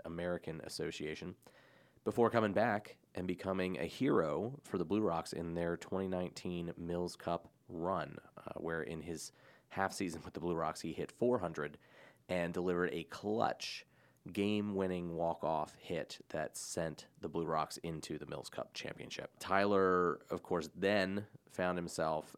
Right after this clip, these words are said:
out of baseball as the minor league season didn't happen in twenty twenty, and then back in independent baseball after the reshuffling of the minor leagues in twenty twenty-one. But he will be returning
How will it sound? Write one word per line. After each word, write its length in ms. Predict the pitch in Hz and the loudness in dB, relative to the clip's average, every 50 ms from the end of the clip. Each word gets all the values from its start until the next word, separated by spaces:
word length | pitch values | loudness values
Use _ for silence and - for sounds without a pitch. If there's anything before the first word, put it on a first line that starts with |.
| - | 0
out 200 | - 95 107 143 | 4 6 8 8
of 120 | 135 92 78 | 6 4 0
baseball 540 | 76 76 73 - - 71 73 80 - - - | -2 -4 -4 -2 -2 -2 0 0 0 -2 -2
as 340 | 82 85 82 80 78 73 - | -2 0 0 0 -2 -4 -6
the 300 | - 80 78 80 76 73 - | -4 -2 -2 0 -2 -2 -2
minor 380 | 85 87 87 87 90 90 87 | -2 0 2 2 2 0 0
league 300 | 82 85 80 80 78 73 | -2 -2 -4 -4 -6 -8
season 540 | - - - 87 82 - 82 80 78 76 71 - 80 80 | -8 -6 -4 -4 -4 -4 -4 -6 -6 -8 -12 -12 -6 -2
didn't 240 | 101 104 98 95 - | 0 0 0 0 -2
happen 460 | - 82 80 76 - 69 76 90 - - | -2 -2 -2 -2 -4 -6 -6 -6 -8 -8
in 120 | - 82 | -8 -8
twenty 240 | 78 - 82 80 78 | -6 -4 -4 -4 -4
twenty, 340 | 76 - 82 80 80 87 85 - - | -4 -4 -4 -4 -4 -6 -8 -8 -4
and 180 | - 92 90 90 | -2 0 2 2
then 160 | 92 90 87 | 2 0 2
back 300 | 82 87 90 90 90 - | 2 2 4 4 2 0
in 220 | - - 90 87 85 | -2 -4 -2 -2 -2
independent 540 | 85 95 98 95 - - 98 104 101 71 | -2 0 -2 -2 0 0 -2 -2 -2 -2
baseball 400 | - 85 80 - - 85 80 78 - | -4 -4 -4 -2 -2 0 0 0 0
after 380 | 82 82 80 - - - 87 82 | -2 -4 -4 -6 -4 -4 -4 -4
the 300 | 76 82 82 80 76 - - - | -4 -6 -6 -6 -8 -10 -10 -6
reshuffling 800 | 90 85 87 90 87 - - 92 85 - - 85 82 82 82 | -4 -4 -2 -2 -2 -2 0 0 0 0 0 -2 -2 -2 -2
of 220 | - - 90 92 92 | -2 0 0 2 2
the 60 | 85 | 0
minor 300 | 85 82 80 80 80 80 | 0 0 0 0 -2 -2
leagues 380 | 78 76 78 78 73 - - - - | -4 -4 -6 -8 -8 -10 -12 -10 -6
in 260 | 85 82 80 78 78 | -4 -4 -4 -4 -6
twenty 240 | 76 - - 80 80 | -6 -6 -4 -6 -4
twenty-one. 500 | 78 - 78 76 78 82 95 95 87 82 - - - - _ - | -4 -4 -4 -4 -2 0 0 0 0 -2 -6 -14 -20 -12 _ 0
But 120 | 92 92 | 0 2
he 220 | 90 - - 123 156 | 2 2 2 2 4
will 160 | 160 151 127 | 4 4 6
be 200 | 120 127 127 120 | 6 6 4 6
returning 760 | 104 110 107 95 - - - 117 165 180 - 62 62 64 - | 4 4 2 2 0 2 4 4 4 4 2 -2 -8 -12 -18